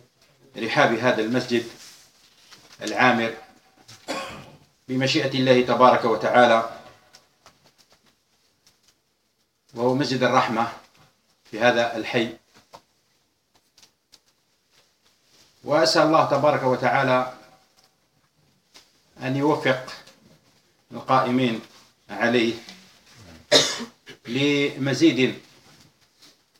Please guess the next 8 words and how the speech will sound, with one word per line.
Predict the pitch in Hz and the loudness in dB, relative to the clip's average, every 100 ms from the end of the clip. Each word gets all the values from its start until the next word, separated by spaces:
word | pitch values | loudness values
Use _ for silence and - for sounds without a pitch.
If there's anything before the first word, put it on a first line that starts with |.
| _ - - - _ - | _ -20 -20 -20 _ -10
من | 113 135 139 135 127 131 - _ _ _ _ _ _ _ 117 | -2 0 2 0 0 -4 -20 _ _ _ _ _ _ _ -16
التواصل | - 131 131 131 131 127 127 - - _ _ _ _ _ _ _ - | -2 4 6 6 4 -2 -4 -16 -20 _ _ _ _ _ _ _ -20
والتعارف | 110 120 110 127 120 117 - - - _ - - - _ _ _ _ _ _ _ _ - | -8 -4 2 4 4 0 -6 -18 -20 _ -20 -20 -20 _ _ _ _ _ _ _ _ -8
مع | 120 127 127 123 123 - - - - _ _ _ _ - - | 0 4 4 4 0 -4 -14 -20 -20 _ _ _ _ -20 -20
الدعاة | 107 120 120 127 127 | -4 0 2 2 2
والعلماء، | 113 107 117 110 127 135 - - - - _ _ _ _ _ _ _ _ _ _ _ _ _ _ _ _ - | -2 -2 0 2 4 2 -2 -14 -20 -20 _ _ _ _ _ _ _ _ _ _ _ _ _ _ _ _ -12
لأن | 123 135 135 131 127 - - | -4 -2 2 4 4 -2 -8
العلم | 127 123 139 120 | -4 0 0 -2